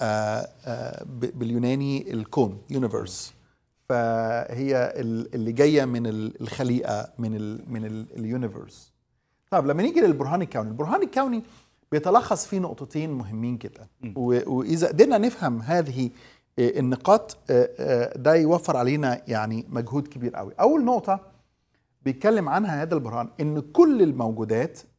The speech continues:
Speaker 1: لها موجد.
Speaker 2: مم.
Speaker 1: يعني إذا،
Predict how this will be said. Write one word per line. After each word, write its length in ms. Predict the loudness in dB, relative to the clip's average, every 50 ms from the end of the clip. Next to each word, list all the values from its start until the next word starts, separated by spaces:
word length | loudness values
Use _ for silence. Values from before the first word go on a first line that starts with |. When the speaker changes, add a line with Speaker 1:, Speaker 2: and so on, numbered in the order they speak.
| _ _ _ _ _ _
Speaker 1:
لها 280 | 4 4 4 6 2 2
موجد. 420 | 0 -2 -4 -8 -14 -18 -18 -20 -20 -20 _ _ _ _ _ _ _
Speaker 2:
مم. 80 | -20 -14 _
Speaker 1:
يعني 320 | -6 -4 -4 -4 -4 -6 -6 -4
إذا، 340 | -4 -4 -2 -2 -2 -4